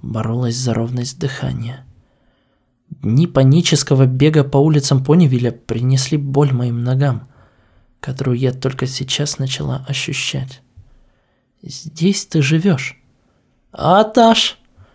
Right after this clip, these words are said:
Ферма "Сладкое яблоко", родина самых лучших красных фруктов во всей Эквестрии". Мы прошли мимо деревянной ограды и тележек для яблок.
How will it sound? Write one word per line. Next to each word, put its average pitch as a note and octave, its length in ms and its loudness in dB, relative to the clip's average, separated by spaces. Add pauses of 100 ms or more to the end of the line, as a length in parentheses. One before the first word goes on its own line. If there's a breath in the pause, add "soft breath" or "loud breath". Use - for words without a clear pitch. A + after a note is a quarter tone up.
(220)
Ферма G3 460 4
"Сладкое G3 480 4
яблоко", F3+ 640 4
родина D3+ 480 6
самых F#3 640 4
лучших D3+ 460 4
красных C3+ 440 4
фруктов C3+ 540 2
во C3+ 160 4
всей B2+ 340 2
Эквестрии". C3 720 0 (920 soft breath)
Мы B2 140 -4
прошли - 440 0
мимо A#2+ 280 0
деревянной B2 680 0
ограды D3+ 500 2
и C#3 180 -6
тележек A#2+ 500 -2
для B2 160 0
яблок. A2 560 -4